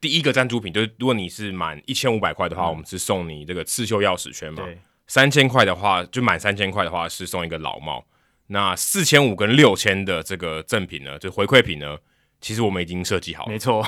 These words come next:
Speaker 1: 已经设计好了，
Speaker 2: <laughs> 对。
Speaker 1: 直接可以看过了。
Speaker 2: 没错，没错。
Speaker 1: 有些人可能在我们社团里面有看过。
Speaker 2: 对。
Speaker 1: 对。
Speaker 2: 所以，
Speaker 1: 但就敬请期待啦。
Speaker 2: 嗯，真的要敬请期待。这就代表说，你如果够长久的支持我们，我们不是说，诶，送完老帽，送完这一些钥匙圈就没了。我们会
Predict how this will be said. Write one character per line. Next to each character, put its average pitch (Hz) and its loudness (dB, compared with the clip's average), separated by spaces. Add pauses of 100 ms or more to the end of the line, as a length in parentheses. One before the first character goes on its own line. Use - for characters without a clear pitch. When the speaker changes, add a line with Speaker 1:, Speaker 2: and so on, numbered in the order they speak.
(120)
Speaker 1:
已 131 0
经 113 -4
设 117 0
计 107 -4
好 82 -2
了， 80 -8
Speaker 2:
<laughs> - -
对。 - -20
Speaker 1:
直 98 -10
接 165 8
可 175 6
以 101 0
看 220 6
过 92 0
了。 73 -8
Speaker 2:
没 110 -4
错， 113 -2
没 101 -4
错。 98 -8
Speaker 1:
有 113 0
些 147 4
人 135 2
可 - -4
能 98 0
在 123 8
我 107 8
们 90 -2
社 113 0
团 98 0
里 80 -4
面 82 -6
有 78 -6
看 73 -10
过。 65 -12
Speaker 2:
对。 92 -10 (100)
Speaker 1:
对。 65 -12 (200)
Speaker 2:
所 - -2
以， 143 0 (100)
Speaker 1:
但 - 4
就 135 4
敬 143 4
请 98 -2
期 82 -8
待 85 4
啦。 67 -4
Speaker 2:
嗯， - -6
真 151 2
的 165 6
要 160 10
敬 156 0
请 123 2
期 107 -4
待。 123 0
这 202 -4
就 240 0
代 233 6
表 139 8
说， 160 2
你 160 0
如 131 -2
果 127 0 (100)
够 185 2
长 120 -2
久 123 0
的 107 -2
支 120 -8
持 107 -8
我 101 -6
们， 85 -16 (260)
我 127 -4
们 127 2
不 147 0
是 202 0
说， 180 8
诶， 175 -2
送 175 -2
完 139 8
老 117 6
帽， 135 6
送 143 -2
完 117 4
这 123 -2
一 127 2
些 117 -4 (120)
钥 135 0
匙 113 -4
圈 107 -6
就 117 0
没 104 -4
了。 82 -20 (240)
我 113 -14
们 117 -4
会 139 4